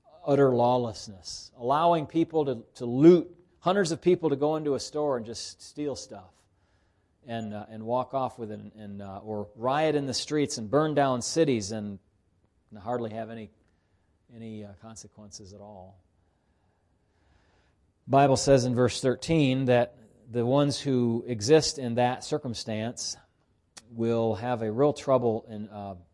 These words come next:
you know, lasting, but it says, "He who endures to the end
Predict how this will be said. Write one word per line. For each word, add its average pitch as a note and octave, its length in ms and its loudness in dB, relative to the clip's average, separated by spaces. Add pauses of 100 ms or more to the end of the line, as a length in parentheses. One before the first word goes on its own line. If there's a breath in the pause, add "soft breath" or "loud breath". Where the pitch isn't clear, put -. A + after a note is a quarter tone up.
(380)
you G#2+ 80 -20
know, F#2+ 220 -18 (520)
lasting, A#2 640 -6 (380)
but B2 140 4
it B2 80 -2
says, A#2 300 0
"He C#3 100 -2
who B2+ 140 2
endures A#2+ 380 0
to A#2+ 120 -10
the G#2+ 160 -4
end A2 380 -4